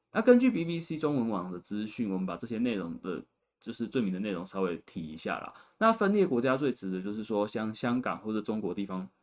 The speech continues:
分裂出去，就是中国其他部分就是分裂出去。那再来就是说，非法改变香港或是中国其他部分的法律地位。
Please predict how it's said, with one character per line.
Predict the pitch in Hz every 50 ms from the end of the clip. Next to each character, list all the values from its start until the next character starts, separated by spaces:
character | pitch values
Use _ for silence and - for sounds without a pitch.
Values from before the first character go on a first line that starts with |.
| _ _ _ _ _ _ _ _ - _
分 | - 135 120 127
裂 | 139 131 110
出 | 101 - 104 101
去， | 98 - 110 -
就 | - - 131
是 | 127
中 | 131 139 131
国 | 131 117
其 | 101 - 107
他 | 104 104
部 | 107 107
分 | 104 107 101 95
就 | 95 104
是 | - 101
分 | 95 - 104
裂 | 107 110 101
出 | 95 - 95
去。 | 92 - 104 - - _ _ _ _ _ _ _ -
那 | 175 180
再 | 214 196
来 | 156
就 | 139 147
是 | 151
说， | 151 135 131
非 | 135 - 190 190 190
法 | 190 113 107
改 | 104 - 90
变 | 85 - 131 123 110
香 | 104 - 110 110 117
港 | 120 - 90 95
或 | 101 123 117
是 | 113
中 | 117 - 107 107
国 | 104 95 90
其 | - - 95
他 | 92 95 101
部 | 98 - 107 95
分 | - - 107 95 82
的 | 78 76 62 - - _ _ _ _ _ -
法 | - 87
律 | 101 107
地 | 113 - 113 101
位。 | 107 120 104 -